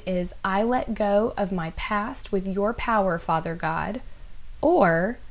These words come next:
"I experience the joy of the present because I am in Christ."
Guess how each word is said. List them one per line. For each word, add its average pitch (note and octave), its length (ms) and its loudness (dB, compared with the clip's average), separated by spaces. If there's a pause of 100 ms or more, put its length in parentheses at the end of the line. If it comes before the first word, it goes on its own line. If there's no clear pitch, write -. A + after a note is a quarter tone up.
(440)
"I G#3+ 140 6
experience A#3+ 760 0
the C#4+ 140 -2
joy F#3+ 520 2
of G3+ 120 -2
the G#3+ 100 -2
present F#3 480 0
because G3 500 0
I F#3+ 140 0
am F3+ 300 -4
in F#3 180 -4
Christ." - 680 -6